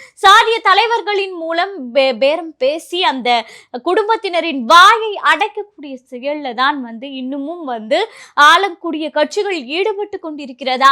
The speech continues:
அப்படின்ற கேள்விகளும் எழுந்திருக்கு. இன்னும் ஒண்ணு, ஐம்பத்தி மூன்று செகண்ட் வந்து முதல்வர் அவர்கள் வந்து பேசியிருந்தாருன்னு நான் உங்ககிட்ட பதிவு பண்ணியிருந்தேன். "சாரிம்மா"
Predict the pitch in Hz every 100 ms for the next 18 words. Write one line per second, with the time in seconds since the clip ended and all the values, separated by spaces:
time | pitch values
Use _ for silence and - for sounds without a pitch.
0 | 247 - _ 277 262 233 _ 247 269 254
1 | 220 202 240 196 185 190 220 208 190 _
2 | _ _ _ _ _ _ - 359 480 440
3 | 311 330 247 320 440 494 494 440 427 415
4 | 392 381 349 427 427 403 320 311 415 330
5 | 311 359 359 339 302 - 320 277 262 254
6 | 262 269 269 254 240 214 220 233 220 202
7 | 196 214 240 202 208 208 185 185 196 196
8 | 208 370 _ _ _ _ - 339 415 453
9 | 381